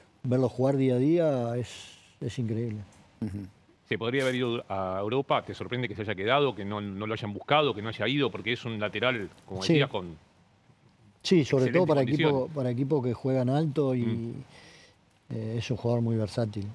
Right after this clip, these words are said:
Speaker 1: Juega bien por los dos lados, eh, tiene una técnica increíble, eh, y para el físico que tiene, bastante, es buen defensor.
Speaker 2: En, en general,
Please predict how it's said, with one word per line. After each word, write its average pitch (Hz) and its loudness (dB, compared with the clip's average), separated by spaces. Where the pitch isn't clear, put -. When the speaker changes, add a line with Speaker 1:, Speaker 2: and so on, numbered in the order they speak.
Speaker 1:
Juega 113 0
bien 110 2
por 110 0
los 110 2
dos 113 2
lados, 135 4
eh, 107 -4
tiene 120 2
una 104 2
técnica 113 2
increíble, 120 0
eh, 110 -8
y 123 2
para 127 6
el 120 2
físico 151 6
que 151 6
tiene, 180 4
bastante, 131 0
es 117 0
buen 127 2
defensor. 127 0
Speaker 2:
En, 220 0
en 214 0
general, 277 0